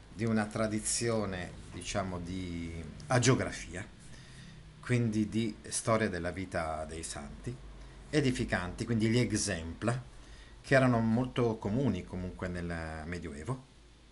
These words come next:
E quindi, eh, diciamo che... Ehm, queste storie, queste vicende quasi leggendarie, no? Eh, devono trasmettere un, eh,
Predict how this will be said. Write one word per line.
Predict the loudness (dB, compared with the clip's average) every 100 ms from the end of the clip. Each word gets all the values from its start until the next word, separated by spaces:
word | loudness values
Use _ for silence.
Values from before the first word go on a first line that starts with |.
| -20 -20 -20 -20 -20 -20 -20 -20 -20 -20 -18 -4
E | -2
quindi, | 4 6 6 4
eh, | 0
diciamo | -2 4 4 4 2
che... | 2 2 2
Ehm, | 0 2 2 0 -2 -4 -6 -10 -20 -20 -20 -20 -20 -20 -20 -20 -20 -20 -16 -2
queste | -2 2 2 4 2
storie, | -2 4 6 6 2
queste | -4 -2
vicende | -2 0 2 2 2 0
quasi | 0 2 2
leggendarie, | 0 2 4 4 6 4 4 0 0
no? | 0 -2 -10 -18 -18 -20 -4
Eh, | 4 8 10 10 8 2 -18 -16
devono | -10 4 8 8 8 6 8 8 6 4 6 4 4 -2 4
trasmettere | 4 4 -2 -4 -4 -2 -4 -8 -20 -20 -20 -20 -4
un, | 0 2
eh, | 0 0 0 -2 -2 -4